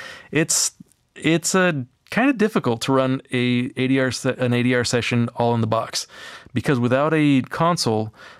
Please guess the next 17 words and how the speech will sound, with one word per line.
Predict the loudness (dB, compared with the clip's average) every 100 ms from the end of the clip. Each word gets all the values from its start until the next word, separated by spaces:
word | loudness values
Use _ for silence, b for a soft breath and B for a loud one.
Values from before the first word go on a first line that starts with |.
| B -4
um, | -2 0 0 0 0 -4 _ _ _ -10
you | -2 0
know, | 0
and | 0
fly | 0 0
and | 0 0
faders | 0 0 0
and | -2
all | 0
that | -2 -4
stuff, | -2 -2 -2 -8 B B B -4
uh, | 0 2 2 0 -8 -18 _ _ _ -6 -2
basically | -2 0 0
I'm | 2 2
running, | 4 4 2 2
you |
know, | 2 2 0